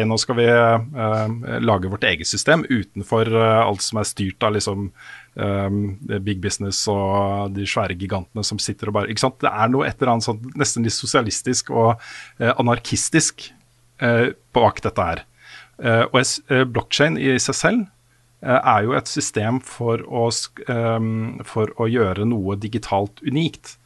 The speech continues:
Og det er også, ehm, det er noe grunnleggende interessant der, synes jeg, som, eh, som har mye for seg, eh, i fremtiden. Men det som er mitt inntrykk da,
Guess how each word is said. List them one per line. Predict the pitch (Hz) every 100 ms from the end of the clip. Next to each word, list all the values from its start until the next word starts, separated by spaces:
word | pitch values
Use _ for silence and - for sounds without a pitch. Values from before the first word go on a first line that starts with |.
| - - -
Og | 117
det | 131
er | 135 117
også, | - 147 135 143 151
ehm, | 131 123 123 127 127 _ _ -
det |
er | 123
noe | 135
grunnleggende | 131 131 95 90 104 117 123
interessant | 120 110 131 - 90 -
der, | 101
synes | 117 -
jeg, | 139
som, | - - 120 117 120
eh, | 117 120
som | - 113 117
har | 113 104
mye | 104
for | -
seg, | 101 - 110 110 - - - _ -
eh, | 101 101 -
i | 113
fremtiden. | - 101 90 80 92 - _ - - - _ _ -
Men | 123
det | 127
som | - 151 147 -
er | 139
mitt | 151 -
inntrykk | 156 110 123 -
da, | 156